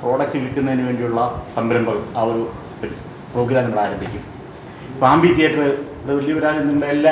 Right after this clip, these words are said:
ഇടയിൽ നിന്ന് വന്നൊരു, ഇതൊരു ചർച്ചയാണ്. ഇങ്ങനെ പണിതീരാത്ത ഘട്ടങ്ങൾ, ആംബി തിയേറ്ററിൻ്റെ ഉദ്ഘാടനം ഉടനെ തന്നെ നടത്തും. അതുപോലെ തന്നെ പണി തീരാതെ കിടക്കുന്ന നമ്മുടെ അമൻറ്റി സെന്ററിൻ്റെ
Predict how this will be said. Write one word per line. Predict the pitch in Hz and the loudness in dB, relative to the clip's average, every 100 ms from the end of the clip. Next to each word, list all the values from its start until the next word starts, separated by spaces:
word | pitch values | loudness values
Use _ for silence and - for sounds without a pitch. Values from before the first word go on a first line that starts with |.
| 151 | 4
ഇടയിൽ | 147 147 | 0 0
നിന്ന് | 147 139 | 0 0
വന്നൊരു, | 135 135 131 - - - - - - - - - - 117 | 0 -2 -4 -10 -16 -18 -18 -18 -16 -16 -16 -16 -14 -4
ഇതൊരു | 127 131 131 - - - - | 0 0 -2 -6 -12 -14 -6
ചർച്ചയാണ്. | 123 - 135 - 123 143 - - - - - - - - - - - | -6 0 2 2 2 -4 -10 -16 -16 -16 -16 -18 -18 -18 -18 -12 -4
ഇങ്ങനെ | 120 123 123 123 - - - 131 | 0 2 0 -2 -8 -12 -4 0
പണിതീരാത്ത | 139 147 147 143 131 | 4 6 6 6 2
ഘട്ടങ്ങൾ, | 104 107 139 - - | 0 -2 -2 -4 0
ആംബി | 147 156 165 | 2 4 4
തിയേറ്ററിൻ്റെ | 151 147 131 131 117 - - | 2 2 0 0 -2 -6 -6
ഉദ്ഘാടനം | 127 123 117 107 - | 0 0 -2 -8 -10
ഉടനെ | 104 113 113 | -6 -4 -4
തന്നെ | 107 107 110 | -4 -6 -10
നടത്തും. | 92 90 - - - - - - - - | -12 -10 -10 -12 -14 -14 -14 -14 -12 0
അതുപോലെ | - 156 160 | 4 6 6
തന്നെ | 151 143 | 4 4
പണി | 143 165 139 | 2 2 2
തീരാതെ | 147 147 143 | 2 2 2
കിടക്കുന്ന | 135 139 135 131 120 - - - - - | 0 -2 -2 -2 -4 -10 -16 -18 -18 -10
നമ്മുടെ | 127 117 | -2 2
അമൻറ്റി | 123 139 151 143 | 2 2 2 2
സെന്ററിൻ്റെ | 127 110 107 | 0 -2 -2